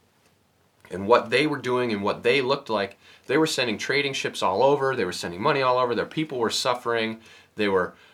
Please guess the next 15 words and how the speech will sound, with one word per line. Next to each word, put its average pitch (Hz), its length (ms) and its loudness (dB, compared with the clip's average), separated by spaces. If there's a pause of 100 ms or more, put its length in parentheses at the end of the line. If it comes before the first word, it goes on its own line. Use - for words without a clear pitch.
uh, 85 300 -4
oppressing 143 580 0
their 113 120 -2
people. 117 360 -6
They 101 120 -4
were 85 120 -2
taxing 139 600 -2
them. 127 280 -6 (280)
They 101 220 0
were, 95 440 2
uh, 82 140 -4 (240)
taking 143 320 -2
away 127 240 0
their 101 160 0
rights. 120 500 0